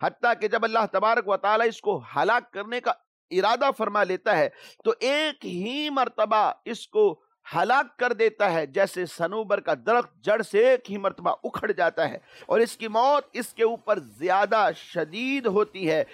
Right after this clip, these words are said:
اس پر عذاب زیادہ آتا ہے۔ تو اس حدیث سے غرض یہ ہے کہ مومن کو چاہیے کہ وہ مصائب و آلام آنے پر ثابت قدم رہے اور یہ جان لے تو ان مصائب کی وجہ سے اس کے درجات کو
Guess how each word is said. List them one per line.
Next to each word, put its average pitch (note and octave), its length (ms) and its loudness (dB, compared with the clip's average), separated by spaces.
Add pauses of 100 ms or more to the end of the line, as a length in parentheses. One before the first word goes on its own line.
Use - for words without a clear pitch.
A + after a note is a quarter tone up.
(180)
اس - 260 -8
پر G3 220 0
عذاب F3 420 0
زیادہ E3 380 0
آتا F3 440 2
ہے۔ C3+ 120 -2 (360)
تو D3+ 60 -8
اس E3 180 -8
حدیث E3+ 320 -4
سے D#3 100 -4
غرض F#3 340 -2
یہ G#3+ 180 2
ہے F#3 240 2 (400)
کہ A3 100 2
مومن B3+ 380 0
کو C4 120 -2
چاہیے A3+ 600 0
کہ A3+ 140 -4
وہ A#3 140 -2
مصائب A3 460 -2
و C4+ 80 2 (100)
آلام A3+ 420 0 (120)
آنے A#3 340 0
پر C4+ 160 -2
ثابت C4 640 -2
قدم A#3 340 0
رہے F#3 320 2 (220)
اور F3+ 160 2
یہ G3+ 200 2
جان A3+ 520 -2
لے G#3+ 200 4 (160)
تو G#3+ 60 0
ان A3+ 120 -2
مصائب F#3+ 640 0
کی G#3 100 -10
وجہ G#3 260 2 (100)
سے F#3+ 160 -2
اس - 260 -10
کے F#3 120 -2
درجات E3 800 0
کو F#3+ 260 0